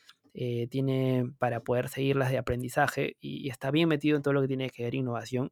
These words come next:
Eh, a lo mejor no ahorita, pero tal vez un poquito más adelante llevo uno que otro curso, ahí te pediré una recomendación para, para ver qué,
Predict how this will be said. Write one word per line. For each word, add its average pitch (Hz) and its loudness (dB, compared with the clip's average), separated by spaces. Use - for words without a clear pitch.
Eh, - -16
a 131 -4
lo 127 -2
mejor 139 4
no 151 8
ahorita, 151 8
pero 147 0
tal 139 0
vez 135 0
un 135 -2
poquito 131 0
más 131 -2
adelante 127 2
llevo 123 0
uno 131 2
que 127 -2
otro 123 -2
curso, 127 -2
ahí 117 -4
te 120 -8
pediré 127 2
una 139 4
recomendación 131 2
para, 123 4
para 120 0
ver 123 0
qué, 120 -2